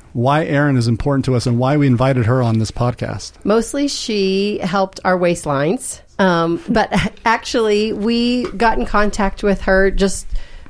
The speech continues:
Speaker 2: through kind of a crazy, uh, of series of events, I would say, and got her phone number,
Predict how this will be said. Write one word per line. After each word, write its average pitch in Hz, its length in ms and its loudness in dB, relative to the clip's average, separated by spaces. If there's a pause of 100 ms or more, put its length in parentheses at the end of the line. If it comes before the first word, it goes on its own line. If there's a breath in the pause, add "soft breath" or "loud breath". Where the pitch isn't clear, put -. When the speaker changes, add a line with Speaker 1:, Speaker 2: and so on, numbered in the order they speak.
(200 loud breath)
Speaker 2:
through 196 180 4
kind 185 300 2
of 175 100 0
a 170 80 0
crazy, 175 920 2
uh, 151 560 0 (460)
of 165 220 -2 (520)
series 185 580 2
of 160 160 -2
events, 156 380 0
I 165 100 0
would 165 180 -2
say, 175 320 0
and 226 80 -4
got 175 200 -2
her 254 140 0
phone 190 260 2
number, 185 400 0